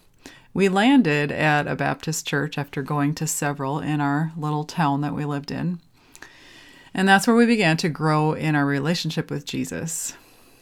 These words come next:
Well, Baptists don't celebrate Advent, or they didn't at the time. That was nineteen eighty-nine.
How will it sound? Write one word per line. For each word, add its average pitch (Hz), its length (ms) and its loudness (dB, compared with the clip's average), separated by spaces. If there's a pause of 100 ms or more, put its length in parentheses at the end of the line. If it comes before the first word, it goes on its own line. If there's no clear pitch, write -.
(160)
Well, 160 160 -2
Baptists 247 600 0
don't 156 440 0 (200)
celebrate 139 520 -2
Advent, 135 540 -4
or 143 100 -4
they 139 120 0
didn't 135 280 -2
at 135 120 -6
the 135 80 -10
time. 139 480 -4 (600)
That - 60 -6
was 139 180 -6
nineteen 139 320 -2
eighty-nine. 135 720 -4